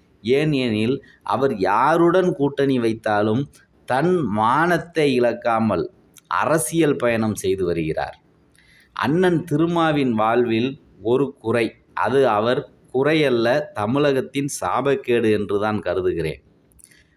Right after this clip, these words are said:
விடுதலை சிறுத்தைகளின் சாதி சாயத்தை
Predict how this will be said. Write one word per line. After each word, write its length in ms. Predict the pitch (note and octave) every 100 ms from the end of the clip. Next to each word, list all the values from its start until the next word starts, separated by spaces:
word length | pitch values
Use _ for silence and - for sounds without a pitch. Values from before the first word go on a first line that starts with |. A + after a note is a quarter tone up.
| _
விடுதலை 480 | A2 D3+ G3+ G3 F3
சிறுத்தைகளின் 840 | D#3+ C#3+ C3 - B2 A#2+ A2+ B2+ C#3+ - _ _ - - -
சாதி 500 | - A2+ C#3+ D#3+ D#3+
சாயத்தை 720 | - A#2 A#2+ B2+ B2 - A2+